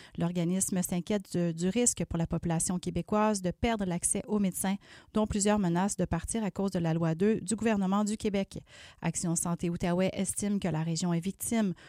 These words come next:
d'un sous-financement chronique qui entraîne une dégradation des conditions de travail, une réduction de la qualité des soins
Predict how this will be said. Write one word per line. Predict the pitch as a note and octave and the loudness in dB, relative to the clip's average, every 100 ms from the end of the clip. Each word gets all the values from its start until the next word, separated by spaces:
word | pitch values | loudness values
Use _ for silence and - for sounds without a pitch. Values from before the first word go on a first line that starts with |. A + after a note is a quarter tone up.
| - | -8
d'un | F#3 E3 | 0 2
sous-financement | - E3+ E3+ E3 - E3+ | 2 2 -2 0 0 -2
chronique | - A3 A3 A3 - | -2 0 0 -2 -4
qui | F3 | -4
entraîne | D#3+ - G3 G3 | -2 -2 -2 -2
une | - F3 | -2 -2
dégradation | G#3+ G#3+ A#3+ A3 F3+ - G#3 | -2 -2 0 0 0 0 -2
des | F3+ | -2
conditions | - E3+ - F#3+ | -2 -4 -2 -4
de | - | -2
travail, | F#3 F#3 F#3+ F#3+ - - - - | 0 2 2 0 -4 -16 -16 -4
une | E3+ | -2
réduction | F3 A#3+ G3 F#3+ - G#3+ | 0 0 0 0 0 0
de | G3 | 0
la | F3 E3+ | 0 0
qualité | - A#3+ A3 - G#3 | -2 -2 0 -2 0
des | F3+ | 0
soins | - F#3+ | 0 0